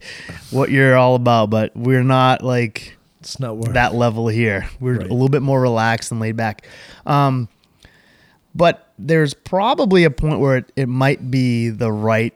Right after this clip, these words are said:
Speaker 1: thing. Like, in, in certain gyms, the head is the professor, and everybody that, that else has a teaching role is coach, and then students are whatever.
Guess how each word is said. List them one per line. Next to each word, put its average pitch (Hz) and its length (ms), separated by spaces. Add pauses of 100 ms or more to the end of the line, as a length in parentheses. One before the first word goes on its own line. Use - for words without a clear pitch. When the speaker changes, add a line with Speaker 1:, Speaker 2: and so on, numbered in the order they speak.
(120)
Speaker 1:
thing. 156 540 (640)
Like, 135 180
in, 139 280
in 131 420
certain 170 320
gyms, 143 500 (100)
the 117 160
head 110 720 (300)
is 120 320
the 113 240
professor, 127 680 (400)
and 120 240
everybody 151 480
that, - 340
that 131 140
else 127 200
has 123 220
a 113 80
teaching 143 460
role 139 260
is 120 200
coach, - 640 (460)
and 123 180
then 110 440 (120)
students 110 460
are 95 200 (200)
whatever. 98 460